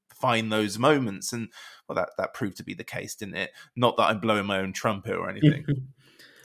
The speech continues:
Speaker 2: Oh, you know, you're, you're fully right, Rich.
Speaker 1: Thank you.
Speaker 2: Uh, no, yeah, I, I, it's interesting 'cause the game kind of ramped up a lot. I think it was remarked upon in, in commentary. Um, obviously, I was, I was watching it on iFollow, not, not being able to, uh, make the, the long trip up to Swindon,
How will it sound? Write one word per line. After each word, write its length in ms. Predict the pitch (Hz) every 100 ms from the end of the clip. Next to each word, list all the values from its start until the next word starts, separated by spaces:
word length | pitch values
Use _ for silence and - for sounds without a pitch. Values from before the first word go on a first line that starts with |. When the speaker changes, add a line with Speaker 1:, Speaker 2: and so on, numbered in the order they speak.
| _
Speaker 2:
Oh, 160 | - 135
you 120 | 139
know, 80 | 147
you're, 240 | 127 113
you're 200 | 117 107
fully 320 | 123 139 131 120
right, 260 | 110 85
Rich. 460 | 69 90 - - -
Speaker 1:
Thank 220 | 107 101
you. 100 | 117 -
Speaker 2:
Uh, 160 | 120 123
no, 120 | 156
yeah, 340 | 165 165 - 117
I, 200 | 151 156
I, 100 | - - _ - - _ -
it's 120 | 156
interesting 460 | 180 160 131 120
'cause 80 | 120
the 80 | 123
game 220 | 131 156
kind 180 | 143 131
of 80 | 123
ramped 280 | 123 120 127
up 180 | 127 127
a 40 |
lot. 200 | 120 123
I 20 |
think 240 | 127 98 -
it 80 |
was 140 | 120 123
remarked 340 | 117 120 -
upon 260 | - - 113
in, 220 | 107 110
in 200 | 87 117
commentary. 680 | 127 117 110 - 113 113 123 - -
Um, 240 | - 95 - -
obviously, 240 | 110 127 98
I 40 |
was, 100 | 98 - -
I 40 |
was 120 | 107
watching 320 | 113 - - 104
it 60 |
on 160 | 80 110
iFollow, 560 | 110 123 - 107 107
not, 240 | 110 110 -
not 200 | 120 92
being 100 | 110
able 240 | 117 110 120
to, 280 | - - - - - _ _
uh, 140 | 110 -
make 320 | 135 131 127
the, 180 | 127 123
the 120 | 117
long 360 | 131 135 135 139
trip 280 | 131 135 131
up 160 | 127
to 100 | -
Swindon, 600 | 127 139 131 127 131 -